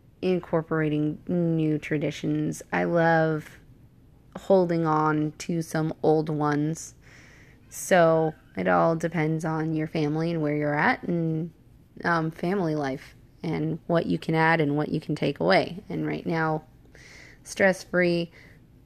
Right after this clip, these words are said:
baking cookies and decorating them,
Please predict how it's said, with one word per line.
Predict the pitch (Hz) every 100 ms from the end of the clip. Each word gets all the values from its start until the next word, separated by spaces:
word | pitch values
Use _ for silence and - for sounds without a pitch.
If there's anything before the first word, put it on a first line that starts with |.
| - - - - - 196 - - - -
baking | 175 160 170 165
cookies | 170 170 170 165 165
and | 165 156 156 156 - - - -
decorating | 175 185 170 170 165 170
them, | 160 156 160 185